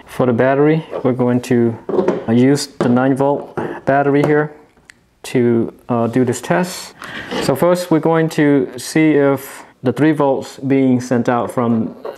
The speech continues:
the motion sensor can actually light up this L E D. I'm going to quickly move this a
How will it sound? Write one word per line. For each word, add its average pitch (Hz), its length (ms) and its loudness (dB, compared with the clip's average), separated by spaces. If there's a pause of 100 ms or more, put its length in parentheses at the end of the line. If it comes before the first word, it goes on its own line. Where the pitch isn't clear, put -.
the 117 540 2
motion 123 360 0
sensor 139 640 0 (420)
can - 160 -2
actually 113 720 0 (600)
light 120 320 0
up 113 260 -2
this 110 320 -2 (180)
L 117 160 0
E 107 140 2
D. 104 340 0 (280)
I'm 151 100 2
going 160 200 2
to 143 240 2
quickly 156 360 0
move 139 420 2 (140)
this 135 400 -2
a - 60 -14